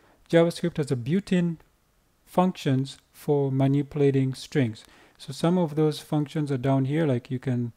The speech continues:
go to uppercase, lowercase, you can trim, replace, split, and splice. The others,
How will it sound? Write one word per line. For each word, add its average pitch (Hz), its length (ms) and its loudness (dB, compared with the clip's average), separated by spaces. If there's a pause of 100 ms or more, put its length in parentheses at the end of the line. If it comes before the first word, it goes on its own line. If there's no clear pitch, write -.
(1800)
go 143 100 6
to 170 140 -2
uppercase, 147 600 4
lowercase, 139 760 0
you 131 100 -4
can 120 260 -12
trim, 139 400 -2
replace, 139 480 -2
split, 135 500 -4
and 120 160 -4
splice. 165 400 0
The 143 160 -2
others, 151 480 0